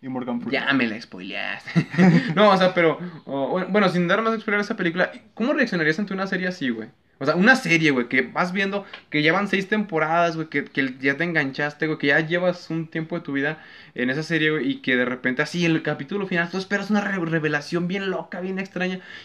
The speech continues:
Speaker 2: y resulta que, no sé, güey, era el recepcionista de la policía, güey, el que era el asesino, y él se entrega, güey.
Speaker 1: Pues depende qué giro le den o qué razón.
Speaker 2: Así de huevos, güey, el capítulo final empieza
Speaker 1: No dicen por qué.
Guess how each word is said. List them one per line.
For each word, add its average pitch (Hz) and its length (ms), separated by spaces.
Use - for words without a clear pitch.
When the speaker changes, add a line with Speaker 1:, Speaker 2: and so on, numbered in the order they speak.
Speaker 2:
y 170 80
resulta 160 420
que, 160 120
no 156 120
sé, 156 180
güey, 147 200
era 139 160
el 151 300
recepcionista 131 640
de 156 80
la 123 160
policía, 127 380
güey, 143 160
el 139 60
que - 100
era 127 60
el 139 60
asesino, 131 340
y 131 80
él 123 160
se - 80
entrega, 120 340
güey. 117 160
Speaker 1:
Pues 131 120
depende 131 420
qué 123 300
giro 123 240
le 117 80
den 110 240
o - 340
qué 120 120
razón. 113 120
Speaker 2:
Así 160 200
de 208 80
huevos, 214 280
güey, 185 180
el 147 120
capítulo 180 460
final 151 220
empieza 165 300
Speaker 1:
No 143 60
dicen 139 240
por 127 120
qué. 135 60